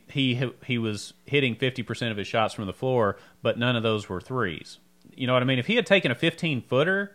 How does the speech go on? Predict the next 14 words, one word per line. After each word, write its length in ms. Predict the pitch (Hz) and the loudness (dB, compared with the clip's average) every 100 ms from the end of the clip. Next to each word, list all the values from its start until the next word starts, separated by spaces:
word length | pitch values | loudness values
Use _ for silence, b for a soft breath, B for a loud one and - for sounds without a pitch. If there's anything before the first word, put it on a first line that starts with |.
| _ - | _ 2
there, 280 | 196 202 123 | 4 4 4
I 80 | |
would 80 | 160 | 4
have 40 | 160 | 4
been 100 | 160 | 4
like, 160 | 151 - - | 2 2 -4
"That's 220 | 117 - | -4 0
his 160 | 175 156 | -2 0
shot. 320 | 160 214 - | 0 2 4
That 220 | 139 - | 2 0
usually 500 | 90 123 214 156 117 | -4 -2 -2 -2 -2
goes 300 | 110 117 127 | 0 0 -2
in." 180 | 143 160 | -4 -4
It, 240 | - 147 | -4 -8